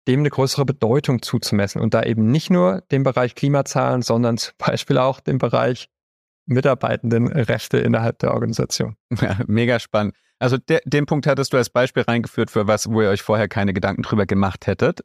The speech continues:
Speaker 2: Und rein um den Status quo. Du hast ja aber auch schon angedeutet, klar, eine Bilanz ist erstmal nur der Status quo. Damit kann man auch ganz schlecht dastehen. Wo ist d-, die größte Nuss, um besser zu werden bei euch? Also wo, wo beißt ihr euch die Zähne gerade noch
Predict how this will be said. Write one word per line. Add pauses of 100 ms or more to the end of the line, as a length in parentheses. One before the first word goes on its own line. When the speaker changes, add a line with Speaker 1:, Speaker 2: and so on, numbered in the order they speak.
(160)
Speaker 2:
Und (200)
rein
um
den
Status
quo. (360)
Du
hast
ja
aber
auch
schon
angedeutet,
klar,
eine
Bilanz
ist
erstmal
nur
der
Status
quo. (600)
Damit
kann
man
auch
ganz
schlecht
dastehen. (160)
Wo
ist (120)
d-, (180)
die
größte
Nuss,
um
besser
zu
werden
bei
euch? (400)
Also
wo,
wo
beißt
ihr
euch
die
Zähne
gerade
noch